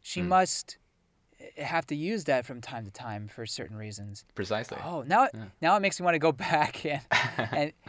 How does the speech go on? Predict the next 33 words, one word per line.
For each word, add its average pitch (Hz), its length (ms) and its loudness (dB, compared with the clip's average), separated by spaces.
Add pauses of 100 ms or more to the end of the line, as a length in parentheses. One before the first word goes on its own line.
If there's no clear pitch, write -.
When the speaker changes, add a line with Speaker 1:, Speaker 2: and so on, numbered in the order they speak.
(140)
Speaker 1:
into 165 140 -2
the 160 80 4
volumes 151 420 10
and 135 100 -4
see 147 220 0
if 143 120 0
she, 139 220 -8
if 135 200 -8
there 131 200 -2
is 135 140 0
a 127 80 -6
sign 131 340 -4
of 113 100 -10
that 113 280 -10
tick. - 360 -10 (360)
Speaker 2:
I 117 120 2
kinda 147 180 12
had, 113 260 12 (160)
Speaker 1:
That - 160 -14 (200)
Speaker 2:
I 117 40 2
Speaker 1:
thing. 117 60 -2
Speaker 2:
kinda 135 160 8
had 110 220 6
an 104 100 0
idea 90 400 2
of 87 80 -2
maybe 98 640 -4
it 98 220 -4
being, 98 320 -2
like, 87 160 0
her 95 120 0
little, 90 300 0
like, 85 260 0